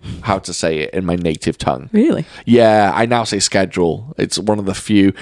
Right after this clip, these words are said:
Speaker 1: No, like, now I'm completely content with saying soda.
Speaker 2: Yeah.
Speaker 1: Yeah, it's one of those things. I now say schedule. I've forgotten to say
Speaker 2: What do you,
Speaker 1: schedule.
Speaker 2: what do you know, what do you say in the U K for soda?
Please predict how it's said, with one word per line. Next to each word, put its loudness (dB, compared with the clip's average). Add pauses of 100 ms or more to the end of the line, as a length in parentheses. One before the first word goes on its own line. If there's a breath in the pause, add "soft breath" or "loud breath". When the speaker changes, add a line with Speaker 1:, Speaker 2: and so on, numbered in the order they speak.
(100)
Speaker 1:
No, 4
like, 0
now 0
I'm -10
completely 0
content 0
with -4
saying 0
soda. 4 (140)
Speaker 2:
Yeah. 2 (160 loud breath)
Speaker 1:
Yeah, 4
it's 0
one 2
of -2
those 0
things. 0
I 2
now 2
say -2
schedule. 0
I've -4
forgotten -4 (120)
to -4
say 0
Speaker 2:
What -2 (180)
do 6
you, 4
Speaker 1:
schedule. 2
Speaker 2:
what 4
do 4
you 6
know, 2
what 2
do 2
you 2
say 2
in 0
the 0
U -2
K 2 (160)
for 2
soda? 0